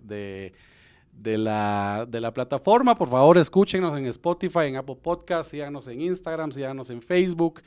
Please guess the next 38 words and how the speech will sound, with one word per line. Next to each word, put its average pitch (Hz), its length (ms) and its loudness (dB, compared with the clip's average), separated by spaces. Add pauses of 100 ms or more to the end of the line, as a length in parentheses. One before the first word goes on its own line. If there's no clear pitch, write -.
(440)
eh, 117 240 -12
síganos 131 340 -12
en 123 80 -10
YouTube, 185 400 -2
que 151 160 -6
grabamos 117 520 -6
los 120 220 -8
episodios 165 640 0
y 117 40 -6
ahí 107 120 -4
nos 113 140 -6
pueden 113 240 -6
ver 117 120 -4
aquí 117 520 -10 (460)
el 101 100 -16
día 110 160 -8
de 110 40 -6
hoy 113 120 -6
a - 20 -8
los 107 240 -10
tres. 185 440 0 (440)
Y 117 640 0
bueno, 120 460 4
eh, 107 200 -8
compartan 170 640 4
el 139 120 0
contenido 131 600 -6
de 139 100 -4
valor 120 300 -8
que 131 140 -12
generamos 117 420 -6
aquí, 135 240 -8
por 175 200 -8
favor, 175 500 4
para 127 160 -4
que 110 80 -12
todo 135 200 -10
mundo 160 540 -4